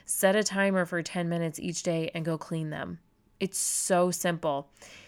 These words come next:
Here's what you need to be able to clean the majority of all of, all ten of these things. You need an all-purpose spray. Um,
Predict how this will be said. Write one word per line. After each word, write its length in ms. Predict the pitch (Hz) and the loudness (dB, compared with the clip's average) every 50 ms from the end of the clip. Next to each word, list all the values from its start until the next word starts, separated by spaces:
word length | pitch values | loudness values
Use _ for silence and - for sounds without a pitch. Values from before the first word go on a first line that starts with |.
| - _ _ | -20 _ _
Here's 420 | - - 214 226 247 269 254 240 | -6 0 2 4 6 6 4 6
what 280 | 208 214 208 208 - 196 | 8 8 8 8 6 4
you 120 | 185 180 | 0 0
need 420 | 170 170 160 151 143 143 - - - | 2 2 0 0 -2 -4 -6 -8 -6
to 140 | - - 185 | -4 -2 0
be 220 | 170 185 180 175 | 2 2 4 4
able 300 | 170 165 165 165 165 165 165 | 4 4 4 2 2 2 0
to 220 | - - - 175 | -2 -4 -4 -4
clean 560 | 165 - - 208 214 214 208 202 196 190 185 - - - - - - - | -4 -2 0 2 4 4 4 4 4 2 2 0 -4 -12 -14 -12 -6 -2
the 100 | - 185 | 2 4
majority 680 | 196 196 180 170 180 202 208 214 220 233 233 233 220 | 4 4 4 4 6 6 8 8 6 6 6 6 4
of 100 | 208 180 | 4 4
all 440 | 185 131 165 170 175 175 170 165 165 | 6 6 8 10 10 10 8 6 6
of, 320 | - - 160 156 160 - - - | 4 4 4 2 0 -6 -4 0
all 240 | - 175 170 165 160 | 4 4 6 4 4
ten 400 | - - - 180 170 160 156 156 - - | 0 -2 -2 0 0 0 0 -2 -4 -2
of 180 | 160 156 151 | -4 -4 -2
these 300 | 160 160 156 151 - - | -4 -4 -2 -2 -2 -2
things. 480 | - 156 147 143 143 147 160 - - - _ _ _ _ _ _ _ _ _ _ _ _ _ _ _ _ _ _ _ _ _ - - - - - - - - _ _ - | -2 -2 -2 -2 -4 -4 -4 -6 -6 -8 _ _ _ _ _ _ _ _ _ _ _ _ _ _ _ _ _ _ _ _ _ -10 -10 -10 -12 -20 -20 -20 -20 _ _ -6
You 380 | 196 185 208 214 208 214 - - - _ _ _ _ _ - - - - - - | -2 2 2 4 4 2 0 -4 -8 _ _ _ _ _ -20 -20 -20 -20 -10 -4
need 260 | 214 208 208 202 202 | -2 0 2 2 4
an 80 | 214 208 | 4 6
all-purpose 680 | 196 190 190 196 196 - - 190 185 - 196 190 190 - | 6 6 6 4 4 2 4 4 4 6 4 4 4 4
spray. 680 | - - - - 175 160 160 151 151 160 185 220 233 - _ _ _ _ _ _ | 4 2 2 4 6 6 8 8 8 6 4 2 -2 -6 _ _ _ _ _ _
Um, 500 | - 160 156 156 156 151 151 156 160 - | -6 -2 -2 0 0 -2 -4 -6 -8 -8